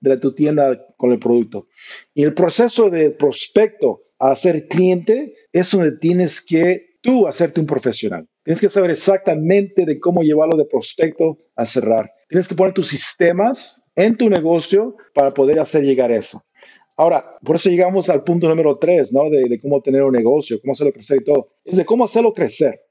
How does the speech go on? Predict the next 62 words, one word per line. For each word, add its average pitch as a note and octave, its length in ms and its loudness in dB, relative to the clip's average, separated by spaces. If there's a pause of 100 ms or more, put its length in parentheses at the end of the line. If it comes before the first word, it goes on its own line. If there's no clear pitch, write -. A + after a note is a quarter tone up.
Ahora, F3+ 260 0
co-, - 240 -6 (100)
<clears throat> G#3 260 0
y F#3+ 80 -2
muy G#3 180 2
simple, A#3+ 360 0
sabiendo A3 440 0
sus D#3 240 -2
números, E3 840 -2 (140)
¿no? D#3+ 320 -2 (140)
Tú A#3+ 160 0
lo B3 160 2
puedes A3+ 340 0
hacer G#3 280 0
crecer G#3 260 0
a G#3 60 4
lo G3+ 100 2
que, D#3+ 120 -10 (120)
al, D3 240 0
al - 160 -2
tamaño G3 340 0
que - 80 0
tú - 160 -2
quieras. - 640 -4
Entonces, G#3+ 240 -2
como G3+ 140 2
les F3+ 100 0
digo, G3 220 2
por C#3 160 -2
cada G#3+ 200 2
diez G3 200 0
prospectos F#3 640 -4
que, - 200 -4
que C3+ 140 -2
tengo E3+ 300 -2
yo D#3+ 140 0
en F3 40 2
el F3 120 0
sistema, B2+ 720 -4 (120)
sé - 180 -4
que F3 80 0
voy F3 120 2
a - 20 -2
cerrar E3 360 -2
cuatro. D3+ 540 -2 (280)
Entonces, - 280 -4
para F3+ 180 4
el G#3+ 60 2
año A3+ 120 0
que G3+ 120 2
viene, F3+ 680 0
digo, E3 200 2
bueno, E3 280 0
ahora E3+ 240 2
quiero, F3+ 160 0
en D#3+ 60 -4
vez F3+ 120 2
de E3 60 -8
cuatro, G3 260 0
quiero E3 140 0
cerrar E3 280 0
veinte. G3 520 -2